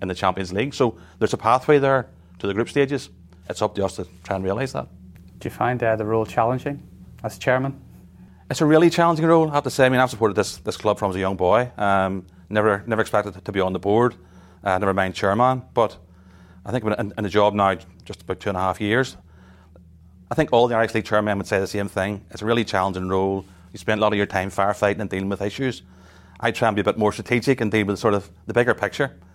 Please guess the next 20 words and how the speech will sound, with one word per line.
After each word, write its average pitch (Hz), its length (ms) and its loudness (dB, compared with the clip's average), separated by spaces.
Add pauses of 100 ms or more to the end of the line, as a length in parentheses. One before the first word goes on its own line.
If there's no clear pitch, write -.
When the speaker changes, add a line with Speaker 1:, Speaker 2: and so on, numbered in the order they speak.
(120)
Speaker 1:
It's 98 120 -6
about 98 180 -6
taking 107 220 -2
the 95 80 -6
club 95 240 -4
forward 98 320 -2
and 95 80 -14
taking 104 200 -6
the 104 60 -2
Irish 95 240 -2
League 98 140 -12
forward. 131 300 -10 (100)
Speaker 2:
A-, 156 140 -2
and 151 100 -2
just 185 180 -4
in 175 60 -4
terms, 131 260 -4
'cause, - 240 -6
you 151 80 -6
know, 139 240 -4